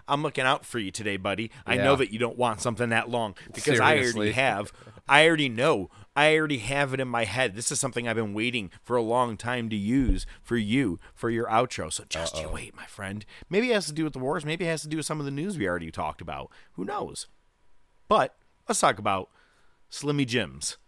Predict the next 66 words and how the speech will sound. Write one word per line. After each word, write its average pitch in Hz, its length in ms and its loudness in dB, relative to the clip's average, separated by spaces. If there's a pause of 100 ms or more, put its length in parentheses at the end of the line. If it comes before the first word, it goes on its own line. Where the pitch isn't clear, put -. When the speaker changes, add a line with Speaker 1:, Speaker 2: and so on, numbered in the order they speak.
(120)
Speaker 1:
Go 147 160 10
ahead. 90 240 0 (120)
Speaker 2:
Slimmy 151 420 4
Speaker 1:
The 170 120 6
havoc 170 340 10
Speaker 2:
Jimmies. 143 40 2
Speaker 1:
of 131 100 4
Slimmy 143 340 4
Jim. 113 280 4 (260)
The - 80 4
Speaker 2:
Slimmy 107 80 6
Speaker 1:
havoc 170 300 10
Speaker 2:
Jimmies. 139 180 6
Speaker 1:
of 156 60 2
Slimmy 170 200 2
Jim. 120 280 2 (380)
Speaker 2:
All 107 120 8
right. 104 240 8 (360)
Uh, 127 380 10
we 139 80 2
get 135 140 4
the 117 60 -4
package 117 340 6
starting 107 360 4
off. 104 220 4
It's 101 120 -6
about 92 200 2
the 87 60 -4
Hogan 92 240 0
betrayal 92 340 2
and 90 80 0
the 87 80 -2
N 92 120 -2
W 90 260 0
O 87 40 0
recap. 92 460 0
Uh, 120 220 4
I 123 100 -2
don't 185 340 0
know 143 200 4
if 147 80 -4
this 139 160 -8
is 110 140 -2
foreshadowing. 110 640 -2
I 104 80 0
like 110 220 -2
to 98 100 -8
look 95 200 -4
at - 140 -10
things, 101 380 -4 (340)
especially 98 340 0
in 92 60 2
hindsight, 95 580 0
and 87 140 -10
say, 90 240 0 (380)
"Huh, 165 120 4
I 123 120 8
wonder 120 240 2
if 131 80 -2
they 135 100 2
were 120 120 2
going 104 280 0
for 113 140 -4
that 101 180 4
or 90 60 0
not." 92 360 2